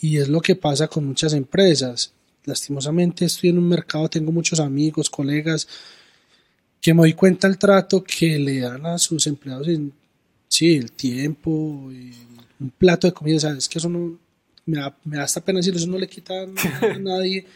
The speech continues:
Speaker 1: pero, pero mucha gente pone por encima el tema económico que el bienestar de, de su equipo y, pues, para mí, no, no,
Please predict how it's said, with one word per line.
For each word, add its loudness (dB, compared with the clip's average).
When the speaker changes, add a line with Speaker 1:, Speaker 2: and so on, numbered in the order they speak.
Speaker 1:
pero, 4
pero 0
mucha 0
gente 0
pone 2
por -4
encima -6
el -6
tema 0
económico -2
que -10
el -6
bienestar -10
de, -18
de -16
su -12
equipo -8
y, -16
pues, -14
para -20
mí, -12
no, -12
no, -14